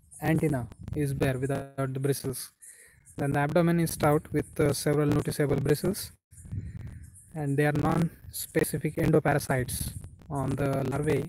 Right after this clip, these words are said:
and pupae of Orthoptera. They are non-specific endoparasite, endoparasites, or they are living inside the body of organisms. Okay,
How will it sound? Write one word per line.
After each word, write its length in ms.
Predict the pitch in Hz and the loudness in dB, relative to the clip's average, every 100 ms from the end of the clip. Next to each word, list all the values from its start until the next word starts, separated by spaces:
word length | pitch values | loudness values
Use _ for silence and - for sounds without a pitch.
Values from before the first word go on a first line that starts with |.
| - | -4
and 300 | - 135 - | -4 -4 -2
pupae 300 | 143 - 143 | -2 0 0
of 140 | 147 - - - - - - - - | -2 -6 -10 -12 -10 -10 -12 -16 -4
Orthoptera. 680 | 156 143 139 - 135 127 - _ _ - - - _ - - - 147 | -2 0 -2 0 -2 -2 -8 _ _ -20 -20 -20 _ -20 -20 -16 -6
They 140 | 135 | -2
are 180 | 135 180 - _ - - - | -2 -2 -8 _ -16 -16 -8
non-specific 880 | 135 135 143 143 139 143 165 208 - - - - - | -4 -2 0 -2 -2 -4 -4 -6 -12 -20 -20 -20 -16
endoparasite, 1500 | - 151 147 - 170 156 214 - - - - 127 - - 139 - - - | -4 -2 -2 -4 0 2 2 -4 -18 -2 0 2 0 -4 -6 -6 -14 -8
endoparasites, 1000 | 156 143 143 - 139 147 - 151 185 - | -2 0 0 0 -2 0 2 2 2 -2
or 80 | 135 | -2
they 160 | 131 | 0
are 180 | 135 135 - - | 0 -2 -6 -6
living 420 | 143 139 143 160 156 | 0 2 4 4 2
inside 460 | 151 - 160 143 | 0 0 0 2
the 80 | 143 | 0
body 400 | 135 139 147 139 - - - - _ _ _ - | 0 0 2 -2 -6 -14 -20 -20 _ _ _ -2
of 220 | 139 202 - - - - _ _ - - - - - - | 0 0 -4 -20 -20 -20 _ _ -20 -18 -18 -20 -16 -2
organisms. 800 | 143 139 151 147 131 127 - - - _ - - - | 0 4 4 4 2 -2 -4 -8 -12 _ -20 -20 -16
Okay, 220 | - 160 | 0 0